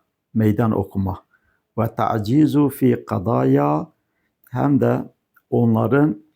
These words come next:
bu meydan okumaya karşılık onu y-, istenen şeyi yerine getirmekten aciz kalmaları ve i'lamihim ennehum la yef'alunaha. Hem de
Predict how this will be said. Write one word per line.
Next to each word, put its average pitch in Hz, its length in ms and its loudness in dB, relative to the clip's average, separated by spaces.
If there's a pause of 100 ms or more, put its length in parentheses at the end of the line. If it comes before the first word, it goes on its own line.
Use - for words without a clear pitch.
(500)
bu 127 240 2
meydan 117 680 0
okumaya 113 960 -2 (200)
karşılık 104 960 -4 (1000)
onu 123 260 2
y-, 127 240 0 (540)
istenen 123 480 0
şeyi 120 300 2
yerine 117 300 2
getirmekten 110 880 -2
aciz 110 440 -4
kalmaları 160 800 0 (500)
ve 120 340 0
i'lamihim 123 840 0 (100)
ennehum 143 520 0
la 135 140 0
yef'alunaha. 113 920 -2 (460)
Hem 160 340 -2
de 165 320 -2